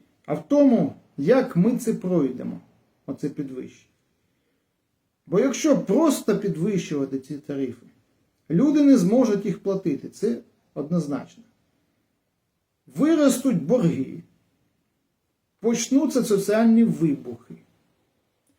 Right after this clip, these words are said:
Тому перехід має бути м'яким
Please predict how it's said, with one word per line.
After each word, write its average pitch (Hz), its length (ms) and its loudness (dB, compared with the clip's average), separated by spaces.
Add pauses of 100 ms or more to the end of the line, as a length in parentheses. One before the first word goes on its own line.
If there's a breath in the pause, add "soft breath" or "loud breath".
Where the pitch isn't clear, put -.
(400)
Тому 254 280 2
перехід 254 520 2
має 214 340 2
бути 165 380 -2
м'яким 202 580 -2